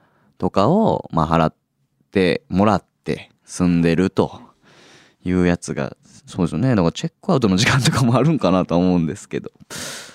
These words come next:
まあね、どうしよう、フリートーク、なんか、どうしようかな、ほんま。ラフターナイトの話します？<laughs> 最近あったよとか、でも、まあまあまああったんすけど、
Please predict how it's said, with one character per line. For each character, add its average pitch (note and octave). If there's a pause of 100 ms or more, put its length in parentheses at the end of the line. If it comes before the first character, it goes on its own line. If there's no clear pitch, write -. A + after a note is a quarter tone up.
(200)
ま D2+
あ B1+
ね、 F#2 (520)
ど F2+
う F2
し -
よ F#2
う、 -
フ F2
リ G2
ー F#2+
ト A2
ー -
ク、 D#2 (120)
な E2
ん F#2+
か、 E2+ (1040)
ど A2
う D#3
し -
よ D4
う -
か -
な、 G#2+
ほ F2
ん E2
ま。 D2 (2250)
ラ B2
フ -
タ A#3+
ー -
ナ B3
イ F#3
ト G#2+
の E2+
話 A#2+
し -
ま D#3+
す？ G3+
<laughs> A#3 (1300)
最 A#2
近 A#2
あ G#2+
っ -
た A#2
よ G#2
と F2+
か、 E2
で G2
も、 F2 (200)
ま C#2
あ D#2+
ま E2
あ -
ま D2
あ D#2+
あ -
っ A2 (120)
た C#4+
ん G3
す -
け -
ど、 C#2